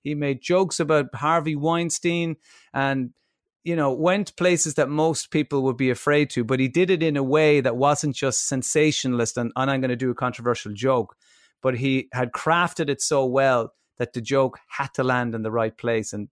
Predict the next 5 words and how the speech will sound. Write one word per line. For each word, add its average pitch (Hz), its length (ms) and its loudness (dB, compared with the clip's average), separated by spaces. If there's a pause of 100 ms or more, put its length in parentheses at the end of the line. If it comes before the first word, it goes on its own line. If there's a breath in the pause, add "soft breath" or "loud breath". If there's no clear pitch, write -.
(360 soft breath)
and 113 300 -2 (580)
sometimes 151 640 -2
if 117 100 -4
I'm 127 160 0
ever 127 460 2